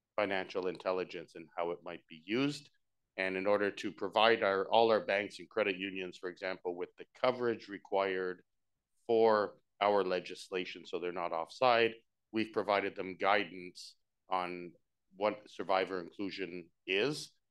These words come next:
and how they might use it. We're not forcing them to onboard survivors if they don't want to, but if they do want to,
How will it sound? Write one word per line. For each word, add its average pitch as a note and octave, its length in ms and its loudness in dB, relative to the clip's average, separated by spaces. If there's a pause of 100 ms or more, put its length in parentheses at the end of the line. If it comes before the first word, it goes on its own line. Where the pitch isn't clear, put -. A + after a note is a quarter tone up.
(160)
and F#2 120 -4
how A2 280 6
they G#2 260 -2
might G2 360 -2
use F#2+ 280 -6
it. - 160 -14
We're F2 160 -6
not - 140 -8
forcing B2+ 380 2
them A#2+ 240 0
to A2+ 260 -2
onboard G#2 680 0 (340)
survivors F#2 560 -2
if - 120 -10
they F2+ 100 -4
don't E2+ 200 -4
want G#2 240 0
to, D#3 240 -4 (400)
but F#2 80 0
if F2+ 140 -8
they E2 260 -4
do B2+ 120 -2
want A2+ 320 0
to, G#2 240 -4